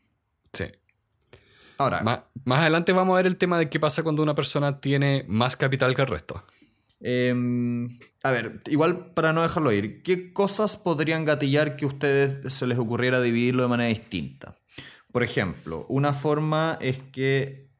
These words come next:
Speaker 2: em, uno de los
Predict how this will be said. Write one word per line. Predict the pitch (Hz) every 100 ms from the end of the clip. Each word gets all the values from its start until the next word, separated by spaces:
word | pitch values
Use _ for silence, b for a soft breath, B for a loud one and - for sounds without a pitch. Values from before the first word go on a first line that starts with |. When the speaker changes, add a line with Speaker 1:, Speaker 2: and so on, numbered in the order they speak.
| -
Speaker 2:
em, | 117 107 104 101 104 101 98 95 - B B B B B B
uno | 147 160 175
de | 165 165
los | 156 - - - - - -